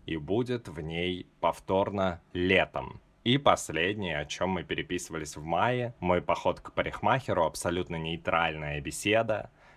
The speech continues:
ничего не предвещало никаких поворотов событий. Но в буквальном смысле в последний день мая вечером получаю вдруг уведомление в Facebook.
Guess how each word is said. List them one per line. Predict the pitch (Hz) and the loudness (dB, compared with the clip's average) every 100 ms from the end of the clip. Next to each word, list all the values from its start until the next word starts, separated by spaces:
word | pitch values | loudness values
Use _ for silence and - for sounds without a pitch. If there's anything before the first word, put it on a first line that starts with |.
| _ | _
ничего | 90 82 - 85 85 95 107 | -4 -2 -2 -2 0 2 2
не | 104 | 0
предвещало | 85 87 80 78 - 85 92 | -4 -4 -4 -4 0 2 2
никаких | 85 76 73 - 85 - | -2 -6 -8 -6 -6 -4
поворотов | 87 78 76 78 78 78 - - _ | -2 0 0 -2 -2 -6 -8 -18 _
событий. | - - 87 82 78 71 - - - _ - - - - - - - | -12 0 0 0 -4 -6 -10 -14 -20 _ -20 -20 -20 -20 -20 -20 -8
Но | 87 123 139 78 107 147 - - - - _ | 0 4 4 4 0 -2 -12 -20 -20 -20 _
в | 98 90 | -6 -4
буквальном | 80 92 110 107 127 143 113 92 | -4 -4 4 6 8 4 0 -4
смысле | - 85 76 - 87 87 92 - | -6 -6 -6 -8 -6 -6 -8 -16
в | - - | -20 2
последний | 107 104 - 110 120 127 110 90 | 4 4 2 4 4 4 2 2
день | 90 90 | 2 0
мая | 82 82 73 76 90 101 _ | 0 -2 -2 -6 -8 -10 _
вечером | 95 101 85 82 - 85 101 - | -2 2 2 0 -4 -4 -6 -4
получаю | 104 95 92 - 127 139 135 | 0 0 -2 0 4 4 2
вдруг | 110 80 76 90 107 110 - | -2 -4 -2 0 0 -2 -4
уведомление | 95 87 82 82 90 101 98 92 | -2 0 0 0 -2 0 -2 -4
в | - | -4
Facebook. | 104 95 78 - 64 - - | 0 0 0 -6 -14 -14 -20